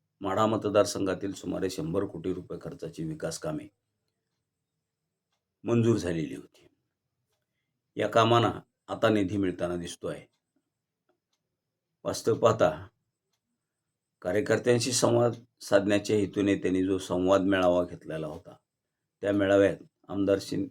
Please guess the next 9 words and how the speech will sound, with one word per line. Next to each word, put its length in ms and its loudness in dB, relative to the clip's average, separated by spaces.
माजी 240 -4
आमदार 360 4
शिंदे 320 0
यांनी 160 -2
सांगितलं 460 -6
होतं 240 -12
की, 80 -10
"माझ्या 280 -2
कार्यकाळात 500 0